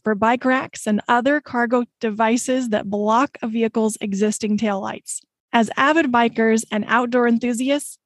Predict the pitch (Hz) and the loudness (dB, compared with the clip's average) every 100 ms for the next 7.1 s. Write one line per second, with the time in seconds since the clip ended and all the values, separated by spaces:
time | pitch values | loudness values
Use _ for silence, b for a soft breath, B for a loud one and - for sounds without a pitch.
0 | _ 240 233 220 208 247 240 240 233 214 | _ 0 2 2 -2 -4 -2 0 -2 -4
1 | 202 _ 208 208 226 240 285 285 320 370 | -8 _ -4 -2 -2 -2 -2 -2 -6 -8
2 | - - _ - 226 - 285 349 - 262 | -10 -16 _ -2 0 4 2 2 2 0
3 | 247 - 240 226 220 220 214 220 - 202 | 0 0 2 4 2 2 0 -4 -6 -4
4 | 233 302 - 302 285 247 208 202 - 220 | -2 -2 -2 -4 0 0 0 -2 -6 -6
5 | 220 - 277 320 339 - 254 220 - - | -4 0 0 2 0 0 0 0 -2 -12
6 | - 202 214 254 - - 220 196 240 214 | -10 -4 0 0 -2 -4 -4 -2 -2 -2
7 | 202 | -6